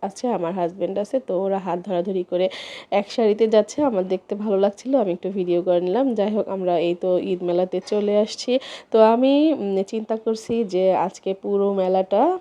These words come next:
উম, ঘুরে দেখাবো আপনাদেরকে। মেলা মানেই হচ্ছে মুড়ি, মুরকি, বাতাসা, লাড্ডু, আহ, এবং হচ্ছে তিলের খাজা টাজা যা আছে, মানে মেলাতে যা পাওয়া যায়, মেলা বলতেই মানে কি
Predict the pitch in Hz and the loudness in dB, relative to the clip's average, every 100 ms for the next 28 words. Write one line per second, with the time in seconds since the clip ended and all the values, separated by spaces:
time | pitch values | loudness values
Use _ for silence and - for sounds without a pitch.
0 | - 202 202 202 202 190 185 180 202 180 | -2 -2 -2 -2 2 2 2 -2 -4 -2
1 | 190 180 185 180 - 294 226 190 202 214 | 0 0 -4 -4 -2 0 2 2 2 2
2 | 208 214 226 254 226 - 202 202 190 190 | 0 0 2 2 2 -2 -4 -4 -2 -2
3 | 190 185 180 185 185 185 180 185 196 185 | -4 -2 -4 -4 -2 -2 -2 -6 -4 -2
4 | 180 180 175 185 180 - - - - 202 | 0 0 -2 -2 -2 -4 -18 -20 -10 -4
5 | 180 - - - - - 190 185 190 196 | -2 -4 -10 -20 -12 0 2 2 0 0
6 | 190 - 190 180 202 190 190 - 214 196 | -2 -2 -2 -2 -4 2 2 0 -4 0
7 | 180 185 185 185 185 226 262 254 214 - | 2 2 2 2 4 4 6 4 2 0
8 | 185 180 185 202 214 220 240 220 196 175 | -4 -2 0 2 2 4 2 2 2 0
9 | 180 185 180 185 190 202 180 175 180 180 | 0 0 0 2 2 2 0 0 0 0
10 | 185 190 196 - 208 247 240 190 180 - | 2 2 2 0 2 2 2 0 -4 -6
11 | 196 | -8